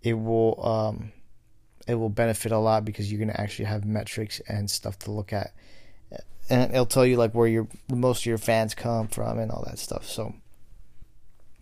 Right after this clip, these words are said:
that's step one to being able to run Instagram ads, okay? Turning it into that. Now, uh, the sec-, the second thing is you will see now every time you post,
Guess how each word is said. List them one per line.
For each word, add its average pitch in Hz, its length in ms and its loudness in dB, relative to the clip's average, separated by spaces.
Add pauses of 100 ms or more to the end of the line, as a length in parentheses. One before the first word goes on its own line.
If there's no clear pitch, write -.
(400)
that's - 400 8
step - 420 6
one 120 360 4
to - 100 -4
being 113 300 2
able 107 160 0
to 117 160 -2
run 104 320 2 (400)
Instagram 104 520 0
ads, 95 320 -4
okay? 101 400 -4 (440)
Turning 113 240 4
it 110 160 0
into 107 320 -2
that. 101 300 0 (560)
Now, 120 400 6 (160)
uh, 110 420 4 (140)
the 117 180 -6
sec-, 127 280 2 (320)
the 123 220 -2
second 131 400 0
thing 117 320 2
is 110 500 -2 (560)
you 123 180 0
will 131 180 4
see 147 280 4
now 117 420 4
every 120 220 0
time 123 260 2
you 117 120 0
post, 110 520 2